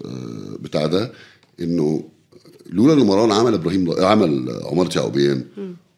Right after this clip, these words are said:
Speaker 1: وفيلم بنجوم كبيرة ونجح،
Speaker 2: مم.
Speaker 1: فكانت المنتجين عايزين ينت-، ينتجوا له
Speaker 2: مم.
Speaker 1: فيلمه التاني،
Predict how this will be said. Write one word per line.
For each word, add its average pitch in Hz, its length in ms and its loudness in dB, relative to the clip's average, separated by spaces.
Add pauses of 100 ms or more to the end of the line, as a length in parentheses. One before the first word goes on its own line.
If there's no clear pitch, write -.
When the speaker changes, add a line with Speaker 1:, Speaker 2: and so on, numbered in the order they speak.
(140)
Speaker 1:
وفيلم 73 480 -2
بنجوم 78 440 -4
كبيرة 80 320 -4
ونجح، 87 580 0 (160)
Speaker 2:
مم. 214 160 -12 (220)
Speaker 1:
فكانت - 320 0
المنتجين 98 480 0
عايزين 92 280 -2
ينت-، 80 540 -4
ينتجوا 85 460 -2
له 104 180 0 (240)
Speaker 2:
مم. 208 160 -12 (500)
Speaker 1:
فيلمه 104 200 2
التاني، 67 420 -2